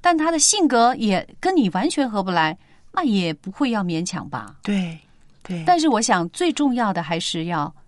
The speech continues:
Speaker 1: 找弟兄，
Speaker 2: 嗯。
Speaker 1: 当然要在主内的。
Speaker 2: 嗯。
Speaker 1: 其实我以前呢，也认识一些没有信主的一些，呃，男性朋友。
Speaker 2: 嗯。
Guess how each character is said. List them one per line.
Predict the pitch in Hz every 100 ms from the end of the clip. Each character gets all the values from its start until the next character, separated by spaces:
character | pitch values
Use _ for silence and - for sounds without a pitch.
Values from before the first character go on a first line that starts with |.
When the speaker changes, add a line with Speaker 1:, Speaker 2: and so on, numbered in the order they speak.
| - - -
Speaker 1:
找 | - 143
弟 | 190
兄， | 175 185 185 180 190
Speaker 2:
嗯。 | 214
Speaker 1:
当 | 208
然 | 196
要 | 190
在 | 180 175
主 | - -
内 | 202 202
的。 | 139 - -
Speaker 2:
嗯。 | 208 180
Speaker 1:
其 | 254
实 | 269
我 | 240
以 | 254 185
前 | - 175
呢， | 202 226
也 | 220 160
认 | 220 220
识 | -
一 | 185
些 | 175 208 196 196 - -
没 | - 220
有 | 208
信 | - 226 170
主 | - -
的 | 170 156
一 | 165
些， | 170 185 170 165 160 - - -
呃， | - 165
男 | 165 165
性 | 196 208
朋 | 170 170
友。 | 175 175 147
Speaker 2:
嗯。 | 247 208